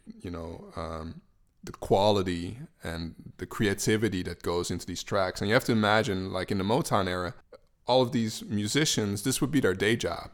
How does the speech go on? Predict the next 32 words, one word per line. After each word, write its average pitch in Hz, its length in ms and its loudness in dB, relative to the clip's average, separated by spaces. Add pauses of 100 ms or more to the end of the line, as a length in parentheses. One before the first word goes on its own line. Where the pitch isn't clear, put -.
you - 100 -6
know? 107 380 0
Um, 92 380 -4 (360)
this - 200 -6
would 113 120 -2
be 110 120 0
like 101 240 0
coming 113 300 4
into 104 200 0
work. 113 380 0
"What 101 140 0
are 107 40 2
we 110 120 0
working 117 300 0
on 92 120 0
today?" 87 440 -2
"Oh, 175 260 2 (100)
yeah, 123 220 -2 (120)
Jackson 113 320 2
Five, 104 340 4
sure. 120 260 2
What's 104 300 -2
the 120 60 -4
song?" 101 500 2 (100)
"It's - 220 -14 (320)
I - 80 -2
Want 101 160 -2
You - 80 -16
Back," - 280 0
"Sure, 101 300 0
why 101 200 2
not?" 110 320 2